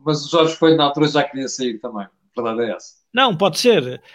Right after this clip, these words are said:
Speaker 2: Agora, onde eu quero chegar é, é que, hum, é o, o Joaquim tem razão num aspecto que é, hum, a pergunta é para que é que se vai mudar agora o ministro?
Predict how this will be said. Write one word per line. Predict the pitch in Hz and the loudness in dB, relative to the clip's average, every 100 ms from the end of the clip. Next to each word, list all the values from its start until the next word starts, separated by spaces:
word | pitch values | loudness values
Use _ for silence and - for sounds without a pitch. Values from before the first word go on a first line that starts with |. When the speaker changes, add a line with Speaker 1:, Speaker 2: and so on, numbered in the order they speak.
| - - | -20 -10
Speaker 2:
Agora, | 180 208 156 - | 0 2 2 0
onde | 202 247 | -4 -4
eu | 233 | -4
quero | 226 202 | -4 -6
chegar | - 175 196 185 | -6 -6 -4 -2
é, | 185 180 190 180 | -2 -4 -6 -8
é | 156 | -10
que, | - 170 160 | -6 -2 0
hum, | 151 147 147 156 _ | -2 -6 -10 -14 _
é | 202 226 | 2 2
o, | 226 202 196 208 202 | 2 0 -4 -4 -2
o | |
Joaquim | 170 208 233 | 0 0 -2
tem | 208 196 | -2 -2
razão | 180 160 196 | -2 -2 -2
num | 196 175 | -2 -4
aspecto | - - 165 160 - _ | -6 -6 -6 -6 -14 _
que | - 156 | -4 0
é, | 151 143 | 0 -2
hum, | 135 131 131 _ _ _ _ _ _ _ _ _ 185 | -8 -16 -20 _ _ _ _ _ _ _ _ _ -8
a | |
pergunta | 160 185 185 208 202 202 | -4 -4 0 0 0 -2
é | |
para | - 196 | -2 -6
que | 202 | -2
é | 220 | -2
que | 220 | -2
se | - | 0
vai | 196 | 2
mudar | 185 180 180 | 2 2 2
agora | 175 170 170 | 2 2 2
o | 170 | 0
ministro? | 170 165 123 - | -2 -4 -6 -12